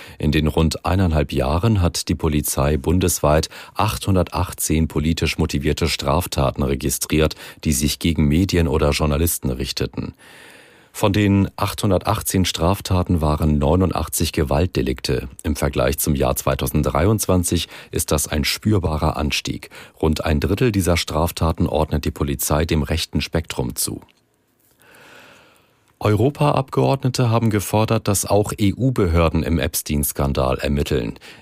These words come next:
Die F-D-P-Politikerin Strack-Zimmermann sprach sich für ein gemeinsames Vorgehen von Europol und Geldwäschebehörden aus. Sie sagte dem Handelsblatt, gerade grenzüberschreitende Netzwerke ließen sich nur gemeinsam aufklären.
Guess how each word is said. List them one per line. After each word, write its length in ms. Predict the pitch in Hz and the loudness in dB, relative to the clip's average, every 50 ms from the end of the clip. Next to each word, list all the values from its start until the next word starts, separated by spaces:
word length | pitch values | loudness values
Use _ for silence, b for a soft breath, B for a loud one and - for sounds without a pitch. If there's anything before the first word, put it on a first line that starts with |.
| B - | B -4
Die 100 | - 60 | 0 0
F-D-P-Politikerin 1120 | - - - 82 71 - - 92 90 - 90 80 80 80 - 95 - 82 76 76 78 73 | 0 0 0 -2 -2 0 0 0 0 2 0 0 0 0 0 -2 0 0 0 2 0 0
Strack-Zimmermann 1000 | - - - 78 76 - - - - - - 95 101 107 113 127 139 151 160 151 | -2 -2 0 0 0 -2 -4 -6 -6 -2 0 0 0 2 2 2 2 2 2 0
sprach 440 | - - - - 87 92 104 107 - | -2 -2 -2 0 2 2 2 0 -2
sich 260 | - - 104 95 - - | -2 -2 -2 -2 0 0
für 160 | - - - | -2 0 2
ein 160 | 85 85 85 | 2 2 2
gemeinsames 580 | 85 76 76 71 80 71 80 85 80 78 76 - | 2 2 2 2 2 4 2 2 2 0 -2 -4
Vorgehen 420 | - - 101 95 85 90 85 80 | -2 0 0 0 2 2 0 0
von 200 | - - 78 71 | 0 -2 -2 0
Europol 600 | - 78 87 107 120 104 - - 90 87 87 85 85 B B B B | 2 2 2 2 2 0 0 0 0 2 2 0 0 B B B B
und 280 | - 98 87 - - | -2 0 0 0 0
Geldwäschebehörden 920 | - 87 95 98 - - 82 - - 76 71 67 62 67 64 58 - - | 0 0 0 0 0 -2 -2 -2 -2 -2 -2 -2 -2 -2 -2 -4 -4 -4
aus. 400 | 52 50 50 50 - - - - B B B B B B | -4 -4 -4 -4 -4 -4 -6 -6 B B B B B B
Sie 160 | B - 80 71 | B -6 -4 0
sagte 340 | 67 71 71 76 - 82 | 0 0 0 0 0 -2
dem 220 | 71 73 67 67 62 | 0 0 0 0 0
Handelsblatt, 800 | 73 87 95 95 - - - - 92 90 92 - - - - - | 0 2 2 0 0 -2 -2 0 0 0 0 0 -4 -8 -6 -6
gerade 420 | - 73 80 82 90 92 101 87 | -4 0 2 2 2 2 2 0
grenzüberschreitende 1040 | 78 - - 85 104 101 - 90 92 87 87 - - - 80 82 - - 82 73 - | 0 0 0 2 2 2 0 -2 0 0 0 0 0 0 0 0 2 0 0 0 2
Netzwerke 580 | - 80 87 - - - - 76 73 73 - 73 | 2 2 2 0 0 -2 0 0 0 0 0 -2
ließen 340 | 71 73 73 71 - 80 73 | 0 0 -2 -2 -2 -2 -2
sich 240 | - 71 69 - - | -2 -2 -4 0 2
nur 160 | 85 85 85 | 2 2 2
gemeinsam 580 | 85 82 78 73 71 80 87 80 - 65 67 | 2 0 0 2 2 2 2 2 2 0 0
aufklären. 640 | - 62 64 62 - - - - 67 60 57 53 | 0 0 -2 -2 -4 -6 -4 -2 -2 -2 -2 -6